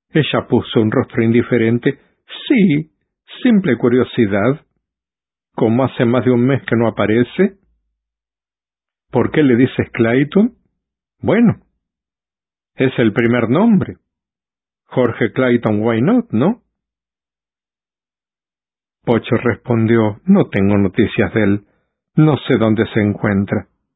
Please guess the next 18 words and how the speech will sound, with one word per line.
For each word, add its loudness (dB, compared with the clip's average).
"¿Es 0
cierto 0
que -2
se -2
marchó 0
a 2
Europa?". 0
"C-, -14
c-, -12
creo -2
que -6
sí", 0
titubeó 0
Pocho. -4
"¿Tú 2
sabes 0
algo 0
más?", 0